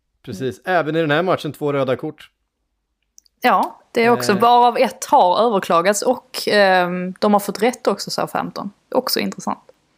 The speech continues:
Speaker 1: Okej, för är det Bednareks kort som de har
Speaker 2: Ja.
Speaker 1: överklagat då?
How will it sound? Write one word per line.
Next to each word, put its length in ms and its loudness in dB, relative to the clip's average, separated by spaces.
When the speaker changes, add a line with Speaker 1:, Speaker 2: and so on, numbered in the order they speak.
Speaker 1:
Okej, 260 -8
för 320 -4
är 100 -4
det 80 -6
Bednareks 640 -6
kort 240 -10
som 100 -16
de 160 -14
har 80 -2
Speaker 2:
Ja. 300 2
Speaker 1:
överklagat 480 -12
då? 220 -20